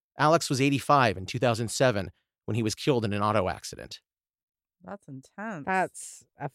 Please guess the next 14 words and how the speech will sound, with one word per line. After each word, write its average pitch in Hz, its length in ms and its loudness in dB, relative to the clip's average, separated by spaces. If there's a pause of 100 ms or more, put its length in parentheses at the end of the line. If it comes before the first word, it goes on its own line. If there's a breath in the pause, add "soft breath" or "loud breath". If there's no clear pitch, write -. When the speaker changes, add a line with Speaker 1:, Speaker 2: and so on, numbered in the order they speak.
Speaker 3:
fascinating 165 640 4
story. 139 640 -8 (680)
And 165 180 -4
what 180 160 0
a 175 80 2
weird 196 400 0
reason 196 400 0
for - 220 -4
all 180 200 0
of 156 140 -2
that. 127 300 -4 (120)
Speaker 2:
I 175 120 -12
know, 175 240 -10
it's - 420 -20